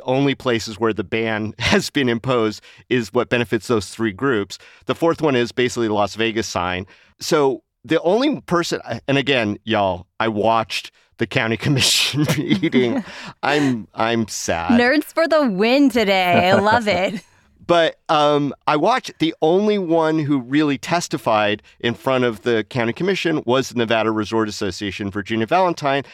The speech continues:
Speaker 1: And her pitch was, "Look, sidewalks are made for moving people to come into and enjoy our casinos and hotels. They shouldn't be blocked." Not, not to say that you couldn't do food vending without blocking the flow of traffic, but it was really like,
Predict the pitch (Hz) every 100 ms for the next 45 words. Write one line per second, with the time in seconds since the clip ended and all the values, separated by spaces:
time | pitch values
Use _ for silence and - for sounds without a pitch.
0 | - 143 143 165 - 170 - 147 135 131
1 | - _ 160 185 - - 151 202 247 -
2 | 143 151 160 - 139 123 - - 110 160
3 | 240 180 151 - 151 - 117 110 - 170
4 | 190 185 - 190 185 160 139 165 175 190
5 | 175 175 160 - 196 196 170 156 147 143
6 | 147 180 180 151 - - - 165 165 220
7 | 185 123 127 160 170 139 - - - _
8 | _ 131 160 170 160 - 156 170 151 170
9 | 147 123 - 127 - - 180 151 123 147
10 | 143 - 160 120 127 117 113 113 107 107
11 | 113 120 131 110 - 120 101 - 139 139
12 | 107 - 113 98 - _ 143 147 117 151
13 | 185 170 135 110 104